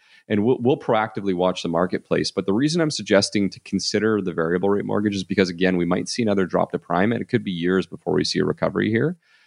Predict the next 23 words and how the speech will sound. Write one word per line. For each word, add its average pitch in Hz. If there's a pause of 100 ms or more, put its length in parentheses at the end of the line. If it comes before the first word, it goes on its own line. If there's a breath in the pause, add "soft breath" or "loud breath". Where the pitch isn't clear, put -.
(220 soft breath)
In 107
addition 120
to 113
that, 95
if 104
things 110
change, 123 (340)
in 104
m-, 107
most 135
cases, 104
you 107
can 113
lock, 85
if -
the 101
fixed -
rates 85
drop 90
down, 92
you 104
can 120
lock 90